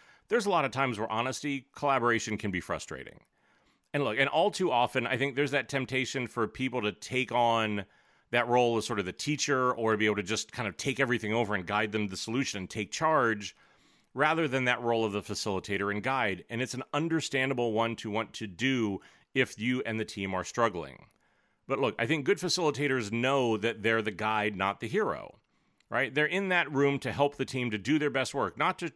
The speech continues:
show off how smart or cool they are. And they take that time to understand the personalities that are in the room and take the time to create the rules for brainstorms and meetings like we talked about back in episode eighteen.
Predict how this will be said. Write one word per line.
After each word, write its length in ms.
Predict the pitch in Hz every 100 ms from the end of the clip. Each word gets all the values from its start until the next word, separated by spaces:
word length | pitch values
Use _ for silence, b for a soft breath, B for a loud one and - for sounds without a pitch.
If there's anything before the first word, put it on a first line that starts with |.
| -
show 320 | - 120 107
off 280 | 101 101 113
how 100 | 110
smart 400 | - 104 104 104
or 20 |
cool 260 | - 87
they 180 | 78 80
are. 280 | 76 76 104 B B B B -
And 200 | 151 160
they 80 |
take 260 | 151 175 190
that 160 | 175 151
time 220 | 147 131
to 80 | -
understand 400 | 139 151 - 127
the 60 | 123
personalities 640 | - 131 135 127 127 117
that 100 | 127
are 120 | 131 -
in 220 | 185 196
the 80 | 165
room 380 | 98 82 50 50 _ _ _ _ _ _ -
and 120 | 113
take 220 | 160 165
the 80 | 175
time 320 | 151 131 120
to 100 | 110
create 280 | 104 135 147
the 80 | 180
rules 520 | 123 110 104 101 - b b b _
for 220 | 160 170
brainstorms 500 | 147 147 - 160 147
and 100 | 143
meetings 360 | 113 110 113
like 160 | 110 110
we 80 | 127
talked 240 | 117 110
about 200 | 113 110
back 220 | 101 101
in 80 | 104
episode 400 | 92 104 - 98
eighteen. 680 | 104 107 - 151 104 67 57